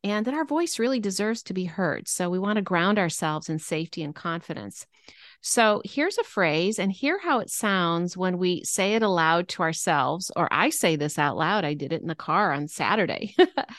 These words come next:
Um, the phrase is, "I am safe today." So here's how it sounds with word emphasis. "I am safe today. I am safe today.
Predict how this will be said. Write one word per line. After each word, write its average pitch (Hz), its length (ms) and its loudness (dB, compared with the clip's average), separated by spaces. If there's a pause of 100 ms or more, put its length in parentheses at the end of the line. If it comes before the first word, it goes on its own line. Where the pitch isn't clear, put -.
(500)
Um, 190 380 6 (100)
the 202 120 -6
phrase 302 420 4
is, 208 280 6
"I 185 140 0
am 190 140 0
safe 190 360 0
today." 151 420 -2
So 190 360 0 (300)
here's 277 360 4
how 240 180 4
it 180 100 0
sounds 180 340 0
with 175 180 -6
word 180 280 2
emphasis. - 720 -8 (1800)
"I 180 580 2 (220)
am 151 160 0
safe - 560 -2
today. - 480 -10 (1700)
I 196 300 2 (200)
am 262 360 8
safe - 420 -2
today. - 460 -8